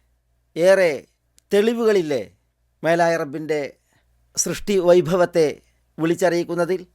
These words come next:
"വമിൻ ആയാതിഹിൽ ജവാരി ഫിൽ ബഹ്രി കൽ ആലാം", അള്ളാഹുവിൻ്റെ ദൃഷ്ടാന്തങ്ങളിൽപ്പെട്ടതാകുന്നു സമുദ്രത്തിൽ സഞ്ചരിക്കുന്ന കപ്പലുകൾ എന്ന് അള്ളാഹു സുബ്ഹാനഹു വ തആല ഇവിടെ ഉണർത്തുകയാണ്.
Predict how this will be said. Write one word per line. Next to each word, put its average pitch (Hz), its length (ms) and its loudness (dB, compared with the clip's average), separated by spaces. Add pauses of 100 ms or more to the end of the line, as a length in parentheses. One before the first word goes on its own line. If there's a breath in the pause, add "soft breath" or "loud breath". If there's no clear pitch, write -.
(520)
"വമിൻ 214 340 0
ആയാതിഹിൽ 202 760 0
ജവാരി 196 540 2
ഫിൽ 190 240 -2
ബഹ്രി 196 360 0
കൽ 190 320 2
ആലാം", 175 480 0 (920)
അള്ളാഹുവിൻ്റെ 143 600 -6 (640)
ദൃഷ്ടാന്തങ്ങളിൽപ്പെട്ടതാകുന്നു 160 1600 0 (140)
സമുദ്രത്തിൽ 165 720 -2 (400)
സഞ്ചരിക്കുന്ന 147 720 -4 (760)
കപ്പലുകൾ 135 520 0 (840)
എന്ന് 135 180 0
അള്ളാഹു 131 340 2
സുബ്ഹാനഹു 127 500 -6
വ 117 40 -2
തആല 120 240 0
ഇവിടെ 113 260 -2 (680)
ഉണർത്തുകയാണ്. 104 680 -6